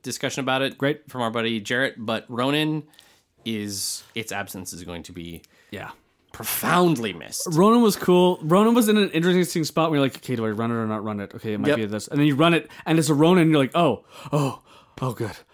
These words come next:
Speaker 2: Okay,
Speaker 1: Yeah.
Speaker 2: I can go." Like, like, it was, it was, uh, it was definitely another one of those dangerous things. You can't let the corp have it all,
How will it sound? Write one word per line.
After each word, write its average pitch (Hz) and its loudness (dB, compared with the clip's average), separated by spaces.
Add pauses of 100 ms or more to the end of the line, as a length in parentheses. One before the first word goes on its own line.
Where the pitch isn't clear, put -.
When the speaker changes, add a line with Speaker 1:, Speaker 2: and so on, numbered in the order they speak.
(140)
Speaker 2:
Okay, 147 0
Speaker 1:
Yeah. 160 2
Speaker 2:
I 113 -4
can 113 -6
go." 131 0
Like, 156 4
like, 170 4
it 175 0
was, 165 2
it 165 -2
was, 147 -2
uh, 139 0 (140)
it 143 0
was 139 0
definitely 156 2
another 143 2
one 139 2
of 127 0
those 113 -6
dangerous 131 0
things. 131 0
You 120 -2
can't 147 -4
let 143 -4
the 131 0
corp - -4
have 143 -4
it 127 -2
all, 117 -2